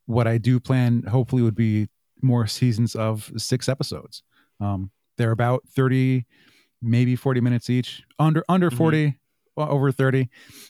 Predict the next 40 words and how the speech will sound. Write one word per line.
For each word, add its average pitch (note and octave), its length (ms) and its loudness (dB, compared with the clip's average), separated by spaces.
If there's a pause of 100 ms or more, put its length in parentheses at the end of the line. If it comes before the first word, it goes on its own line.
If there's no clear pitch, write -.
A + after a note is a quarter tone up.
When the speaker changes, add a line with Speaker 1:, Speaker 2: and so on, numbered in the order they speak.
(160)
Speaker 1:
<clears throat> C3 280 -4
Speaker 2:
Sure. F#3 180 -4 (140)
Speaker 1:
Um, A#2+ 440 2 (520)
you D#3 80 4
know, C#3 100 4
it's B2+ 100 -2
a C#3 60 2
ride B2+ 200 2
to B2 60 2
work A2+ 240 0
or A#2+ 100 2
so. A#2 340 2 (580)
Uh, G#2 220 0
Speaker 2:
Mm-hmm. G2+ 300 -4 (1300)
Speaker 1:
but C3 120 0
it's, C3 280 0
I'm C3+ 200 4
purposely C3+ 600 2 (320)
throwing C3 320 2
a A#2+ 40 2
lot A2+ 360 2 (260)
into B2 200 0
each A#2 160 -2
episode, G#2 580 -4 (380)
which B2+ 200 0
I A#2 80 2
worry A#2 340 2
is G#2 100 -6
to - 60 -10
my A#2 100 0
own G2+ 80 -2
detriment. G#2+ 500 -2 (460)
If A#2+ 140 -2
it's A2+ 140 -4
like, C3 160 -6
is C#3+ 140 0
there C#3+ 140 2
too D#3 200 0
many C#3 160 0
characters? B2 760 -2